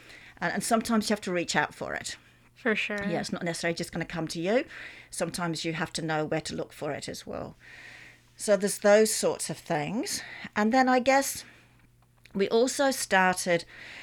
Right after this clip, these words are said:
Speaker 1: a little earlier than normal our professional development workshop series. And that was for a couple of reasons. One, because everyone was going online anyway, and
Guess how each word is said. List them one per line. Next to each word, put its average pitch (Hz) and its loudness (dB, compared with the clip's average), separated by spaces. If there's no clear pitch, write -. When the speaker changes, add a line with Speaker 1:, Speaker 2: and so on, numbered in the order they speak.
Speaker 1:
a - 0
little 214 4
earlier 202 8
than 165 0
normal 175 2
our 175 6
professional 180 0
development 151 0
workshop 156 -2
series. - -4
And 190 0
that 226 4
was 240 0
for - -2
a 226 -2
couple 311 -2
of 214 0
reasons. 208 -2
One, 240 2
because 196 -2
everyone 220 4
was 196 -2
going 180 6
online 156 -2
anyway, 185 0
and 165 -2